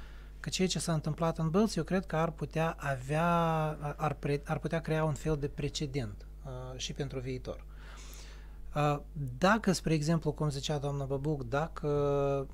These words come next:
știu eu, și toată lumea știe ce este Partidul Șor,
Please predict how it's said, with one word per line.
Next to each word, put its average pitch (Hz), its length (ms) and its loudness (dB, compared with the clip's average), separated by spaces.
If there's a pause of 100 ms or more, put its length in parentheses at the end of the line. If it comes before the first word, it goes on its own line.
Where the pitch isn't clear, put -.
(120)
știu 147 260 0
eu, 123 340 0 (380)
și 120 100 -6
toată 202 160 8
lumea 185 180 8
știe 135 260 0
ce 143 220 -2
este 139 380 0
Partidul 117 360 -8
Șor, - 280 -6